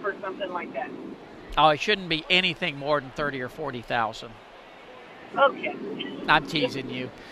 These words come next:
Speaker 2: Uh,
Speaker 1: I know.
Speaker 2: the, the water heater itself, uh, I'm trying to remember, but I wanna say it's around twelve hundred dollars for a, a really good electric water heater, tankless one,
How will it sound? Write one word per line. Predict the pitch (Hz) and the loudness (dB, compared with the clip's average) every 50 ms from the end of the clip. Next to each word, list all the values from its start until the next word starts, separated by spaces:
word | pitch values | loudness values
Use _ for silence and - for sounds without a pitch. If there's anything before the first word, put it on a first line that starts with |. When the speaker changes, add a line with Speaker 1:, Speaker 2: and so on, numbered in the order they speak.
| - - - - - - - | -16 -16 -16 -14 -10 0 6
Speaker 2:
Uh, | |
Speaker 1:
I | - 165 160 151 147 139 139 240 240 | 10 12 12 12 12 12 10 8 6
know. | - - 240 - - - - - - - - - - | 4 -2 -8 -10 -10 -12 -14 -14 -16 -16 -8 0 0
Speaker 2:
the, | 185 180 185 - 165 | 0 0 0 -2 0
the | 170 160 160 | 0 2 2
water | 156 151 165 180 208 214 226 202 | 4 6 10 10 12 12 10 8
heater | 190 190 185 180 208 185 165 135 | 6 4 4 4 4 2 0 -2
itself, | 120 - - - - - 165 147 143 147 156 160 - - - - - - - - - - - | -2 -4 -6 -8 -4 0 4 4 6 6 4 2 0 -4 -10 -10 -10 -10 -10 -10 -10 -4 0
uh, | 147 139 131 123 120 120 113 110 104 - - - - - - - - 135 127 - - - - - - - - - - - - - - - - - - | 2 4 4 4 4 4 2 0 0 -4 -6 -10 -10 -10 -10 -8 -8 -8 -10 -12 -14 -14 -12 -10 -10 -8 -8 -8 -8 -8 -8 -8 -8 -8 -8 -8 -8
I'm | - - - | -8 -8 0
trying | - 185 208 220 196 | 2 2 4 4 2
to | 165 | 0
remember, | 143 131 139 147 156 160 160 151 | -2 -2 0 0 0 0 0 0
but | 135 135 | 4 4
I | 135 | 4
wanna | 156 180 190 190 170 - | 4 4 2 0 0 -2
say | - 175 165 160 | -2 0 0 0
it's | 151 - 147 | 0 -2 -4
around | 143 139 127 123 123 | -2 -2 -2 -2 -4
twelve | - - - 156 151 151 - | -8 -2 2 2 2 2 2
hundred | 160 156 151 139 123 | 0 0 0 0 0
dollars | 120 117 117 127 139 143 139 147 - - - - | 2 2 2 2 2 0 -2 -4 -6 -10 -10 -8
for | - 175 143 135 | -4 0 2 2
a, | 123 120 120 113 - - - | 2 2 0 -4 -8 -4 -2
a | - 131 | -2 -2
really | 123 120 135 151 151 147 139 120 107 - - | -2 0 0 0 2 2 0 -2 -4 -8 -8
good | - 151 147 147 143 | -4 -4 -2 -2 -2
electric | 139 123 127 139 143 156 156 131 - - 143 | -2 0 2 0 0 0 -4 -10 -10 -6 -2
water | 143 139 139 143 143 | 0 0 0 0 -2
heater, | 143 147 147 151 151 147 - - - - - - - - - - - - - - - - - - - | -4 -4 -4 -4 -6 -8 -8 -10 -12 -12 -10 -10 -10 -8 -8 -8 -8 -10 -10 -10 -10 -10 -8 -8 0
tankless | - 160 147 147 - - 160 143 - - | 2 2 2 2 0 -2 -4 -4 -4 -6
one, | 165 151 151 151 | -6 -6 -6 -6